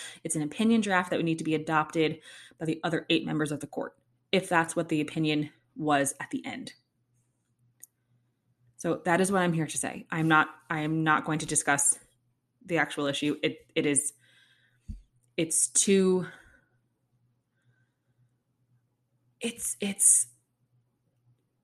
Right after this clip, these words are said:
it's one of the biggest issues of our time.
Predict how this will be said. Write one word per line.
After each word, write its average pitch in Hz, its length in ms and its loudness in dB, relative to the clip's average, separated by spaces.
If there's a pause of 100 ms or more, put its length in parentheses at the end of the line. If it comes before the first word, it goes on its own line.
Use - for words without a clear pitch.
(380)
it's 254 240 4 (160)
one 254 240 8
of 226 80 6
the 220 80 4
biggest 202 380 2
issues 175 220 -2
of 160 120 2
our 139 100 2
time. - 320 -8